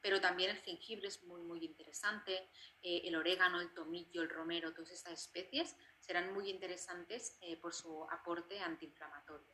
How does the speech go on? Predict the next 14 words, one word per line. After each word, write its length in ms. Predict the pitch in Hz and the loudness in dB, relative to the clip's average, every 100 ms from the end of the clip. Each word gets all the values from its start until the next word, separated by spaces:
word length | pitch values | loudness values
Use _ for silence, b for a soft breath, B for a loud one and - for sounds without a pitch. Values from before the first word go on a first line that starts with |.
| - | -8
que 80 | 165 | -6
los 140 | - | -6
podemos 320 | 165 160 170 | -8 -6 -4
consumir, 460 | 190 175 180 170 170 | -4 -4 -4 -4 0
por 100 | 180 | 0
ejemplo, 480 | 175 175 165 190 208 | -2 -6 2 2 2
ya 140 | 151 | -2
sea 420 | - 160 165 165 B B B - | -4 4 4 4 B B B -10
en 180 | 175 170 | -6 -2
salsas, 600 | - 175 170 - 170 - | 2 2 2 0 0 -2
en 100 | 165 | -6
salteados, 840 | - 165 - 170 160 160 160 156 | -4 -4 0 4 4 4 0 -6
hacernos 420 | 175 180 185 180 185 | -10 -10 -8 -8 -8
infusiones, 920 | - 170 - 170 165 160 160 160 | -10 -10 -4 0 0 0 -4 -8